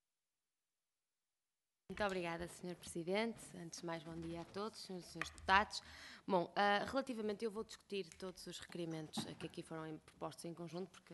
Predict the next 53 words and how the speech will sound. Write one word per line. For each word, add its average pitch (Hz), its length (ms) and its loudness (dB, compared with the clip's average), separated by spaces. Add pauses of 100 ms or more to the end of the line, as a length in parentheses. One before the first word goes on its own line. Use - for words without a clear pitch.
apesar 160 440 0
dos 151 180 -10
considerantes 160 640 -8
poderem 151 580 -10 (240)
ser 165 220 0
diferentes 160 420 -2
num 165 120 -4
ou 165 160 -2
noutro 165 200 -4
aspecto, 185 440 0
a - 20 -6
verdade 175 320 4
é 175 60 -2
que 175 60 -2
aquilo 175 200 -4
que - 100 -10
se - 140 -8
requer 175 340 -2 (360)
é 175 280 2
basicamente 170 520 2
a 175 40 -2
mesma 156 220 -4
coisa. - 240 -10 (680)
Ah, 214 280 10
o 247 100 4
que 285 140 2
nos 262 180 4
parece 170 640 4
é 196 140 2
que 190 120 -4
não 214 140 4
se - 140 -2
trata 214 400 8
aqui, 160 500 -2
ah, 151 200 -14
no 160 100 -8
que - 100 -20
diz 175 180 -2
respeito - 300 -10
ao 160 100 -2
grupo 151 180 -12
de - 40 -20
trabalho, 160 340 4
de 156 80 -4
uma 190 120 0
estrutura 190 580 -2
ou 185 80 -2
de 165 80 -6
um 185 140 2
organismo, 175 760 2 (520)
ah, 180 160 -2
do 180 140 0
Estado. 156 600 4